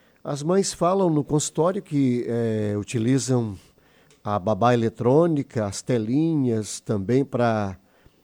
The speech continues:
conseguir fazer os seus, os seus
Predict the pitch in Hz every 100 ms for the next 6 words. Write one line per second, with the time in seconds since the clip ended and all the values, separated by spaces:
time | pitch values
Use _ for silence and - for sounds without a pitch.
0 | _ _ 139 - 107 139 139 117 123 131
1 | - 131 123 107 92 - - - _ _
2 | _ _ - - - 120 - - - 113
3 | - - 135 120 104 - -